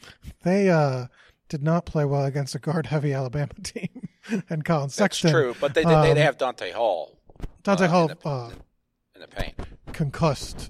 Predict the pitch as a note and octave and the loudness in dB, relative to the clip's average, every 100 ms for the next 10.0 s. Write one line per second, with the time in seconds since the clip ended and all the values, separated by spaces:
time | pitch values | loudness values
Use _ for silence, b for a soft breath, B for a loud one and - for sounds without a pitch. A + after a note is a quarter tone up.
0 | - C3+ - C#3+ C#3 - B2+ - F#3+ C#4 | -10 -10 -4 -4 -6 -10 -8 -6 -6 -6
1 | - G3 D#3+ G3+ F3 E3 D#3+ D#3 D3+ - | -2 -2 0 -2 -4 -4 0 4 2 2
2 | E3+ E2+ - D3+ C#3+ B2+ - F#3+ E3 D#3+ | -2 -2 0 0 0 -2 -6 -2 0 0
3 | E3+ D3 C#3+ D3+ C#3 B2 C3 D3+ D#3 F#3 | -2 -6 -8 -6 -6 -6 -8 -6 -4 -4
4 | G3 F3+ E3+ F#3+ F#3+ - C#3+ E3+ C3 A#2+ | 0 2 4 6 6 6 6 6 6 2
5 | A#2 C3+ C3 A3+ - G3 F#3 C#3+ - F#3 | -2 6 8 10 10 10 10 6 4 2
6 | - E3 D3+ C3 A#2 - E3+ D#3 D3 C#3 | 4 4 4 2 -2 0 4 6 6 4
7 | B2+ B2 - B B B B B - D#3 | 0 -8 -14 B B B B B -4 -2
8 | D3+ C#3 D3+ - F3 D3+ C3+ C3 B2 B2+ | 0 0 -4 -2 0 0 0 -4 -6 -8
9 | A#2+ - - E3 D#3 C#3+ C3+ B2+ B2 | -8 -12 -2 2 4 2 0 -6 -12